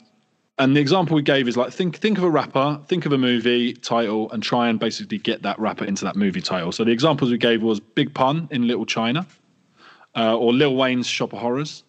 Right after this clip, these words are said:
that type of shit. Um, so this section is called Big Puns. Um, we had quite a,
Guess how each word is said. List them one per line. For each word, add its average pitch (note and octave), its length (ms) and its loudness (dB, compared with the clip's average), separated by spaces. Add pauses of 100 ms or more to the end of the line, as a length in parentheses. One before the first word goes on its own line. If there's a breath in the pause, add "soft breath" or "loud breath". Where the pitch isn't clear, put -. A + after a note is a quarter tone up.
that - 160 -6
type A2 240 -4
of G#2+ 60 -6
shit. A2 260 -8 (440 loud breath)
Um, A#2 180 0
so D3 120 -2
this D#3 140 0
section F3 280 0
is C#3+ 80 -2
called - 260 -2
Big D3+ 240 2
Puns. B2+ 560 -2 (840)
Um, A#2+ 240 2
we D3 80 2
had D#3+ 160 -2
quite F#3+ 380 -2
a, C#3+ 160 -2